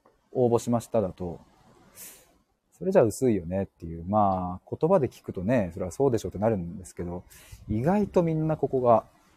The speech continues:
すっぽ抜けてしまうっていうのはありますね。まやさん、みんなはどんな志望動機書いた？どんなん書きました？皆さん。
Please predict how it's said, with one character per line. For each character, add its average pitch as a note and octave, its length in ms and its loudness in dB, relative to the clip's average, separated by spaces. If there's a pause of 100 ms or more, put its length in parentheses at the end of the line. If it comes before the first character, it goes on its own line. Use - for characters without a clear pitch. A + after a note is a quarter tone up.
(160)
す - 180 -10
っ - 40 -10
ぽ A2+ 140 4
抜 G#2+ 100 4
け G2+ 80 2
て F2+ 80 0
し - 160 -6
ま F2+ 100 -4
う G2 40 -6
っ - 40 -6 (100)
て G2 80 -4
い D#2 40 -2
う - 40 -4
の B1+ 140 -8
は - 120 -12
あ G2+ 80 -4
り F2+ 80 -2
ま E2+ 100 -6
す - 120 -12
ね。 G#2 120 -4 (3000)
ま C3 80 0
や B2 60 0
さ F#2+ 100 -8
ん、 G2 40 0
み C3 80 2
ん D#3+ 60 2
な F3 80 6
は A#2 60 6
ど C3 160 2
ん D3+ 60 2
な G2 100 0
志 - 120 -8
望 F#2+ 160 -2
動 G2 160 0
機 - 180 -16
書 F#2 100 2
い E2+ 80 -4
た？ - 220 -16 (1080)
ど E3 100 -2
ん G3+ 60 4
な C#3+ 80 2
ん F#2 60 -4
書 F#2+ 100 -14
き - 120 -6
ま G2 80 0
し - 80 -10
た？ E2+ 120 -8 (260)
皆 E2+ 220 -6
さ D#2+ 140 -12
ん。 - 80 -16